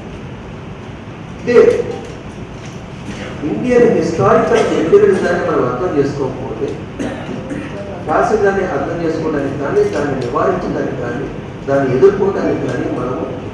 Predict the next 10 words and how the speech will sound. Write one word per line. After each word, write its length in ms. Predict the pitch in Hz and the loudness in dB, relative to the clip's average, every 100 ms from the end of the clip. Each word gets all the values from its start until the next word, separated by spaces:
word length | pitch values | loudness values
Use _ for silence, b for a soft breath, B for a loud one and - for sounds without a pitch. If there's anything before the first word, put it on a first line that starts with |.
| - - - - - - - - - - 147 | -10 -10 -10 -10 -10 -10 -12 -12 -12 -6 -4
మన 100 | 147 - | -4 -2
ప్రయత్నాలను 520 | 151 - 175 165 160 | -2 -2 -2 -2 -2
మనం 140 | 151 135 | -2 -2
ఫెయిల్ 180 | 131 147 | 0 0
అవుతామని 300 | 147 131 127 | 0 -2 -6
చెప్పేసి 300 | 135 127 - | -6 -8 -8
నేను 140 | - - | -8 -8
అనుకుంటున్నాను. 420 | - - - - - - - - - - - - - | -8 -8 -10 -10 -10 -12 -12 -12 -12 -12 -12 -12 -6
కాబట్టి 320 | 185 220 240 240 196 | -2 4 6 6 4
మనకి 300 | 196 160 | 4 4